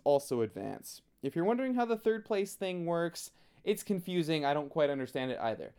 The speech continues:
So <laughs> I did my best in making this bracket. But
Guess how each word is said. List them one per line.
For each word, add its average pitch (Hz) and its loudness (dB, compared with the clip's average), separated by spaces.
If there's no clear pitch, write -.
So 139 2
<laughs> - -20
I 165 2
did 170 2
my 165 -2
best - -2
in 123 -6
making 113 -6
this - -16
bracket. - -14
But - -10